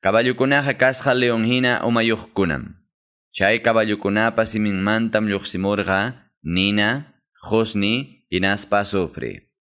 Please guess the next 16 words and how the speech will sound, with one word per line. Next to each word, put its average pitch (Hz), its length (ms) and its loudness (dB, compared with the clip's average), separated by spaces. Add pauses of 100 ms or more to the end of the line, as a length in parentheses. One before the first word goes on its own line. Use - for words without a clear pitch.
(300)
Runakunapa 147 760 0
kimsa 139 340 -2
kaq 131 300 0
partinmi 120 580 0
wañururqa, 104 840 0 (320)
chay 127 240 2
caballukunapa 123 800 0
siminmanta 110 720 0
lluqsimuq 101 680 -2 (300)
kimsa 113 340 -2
castigowan 113 800 0 (240)
utaq 104 400 0
ninawan, 120 560 0 (420)
husniwan, 113 680 0 (260)
hinaspa 107 460 0
sufriwan. 92 680 -2